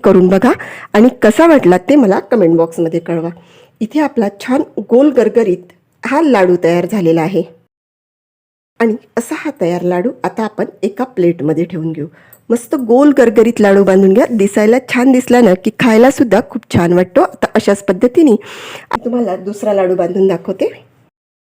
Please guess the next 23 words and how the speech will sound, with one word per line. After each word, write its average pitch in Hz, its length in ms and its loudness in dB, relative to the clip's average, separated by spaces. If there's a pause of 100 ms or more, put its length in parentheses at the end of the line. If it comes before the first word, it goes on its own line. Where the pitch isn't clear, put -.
(1400)
इथे 202 200 -8
आपला 254 240 -2
दुसरा 196 360 -4
लाडू 214 220 0
सुद्धा 196 360 -8
तयार 185 260 -2
झालेला 180 280 -2
आहे. 311 140 -8 (400)
असा 214 220 -4
हा 220 180 -6 (140)
तयार 185 220 0
लाडू 190 260 -2 (140)
आपण 208 240 -6 (1200)
प्लेटमध्ये 175 420 -4
ठेवून 185 280 -8
घेऊ 269 140 -4 (240)
आणि 226 220 0
अशाच 220 260 -10
पद्धतीने 269 580 -2
मी 208 120 2
इथे 196 180 -2
सर्व 277 340 -4
लाडू 247 240 -2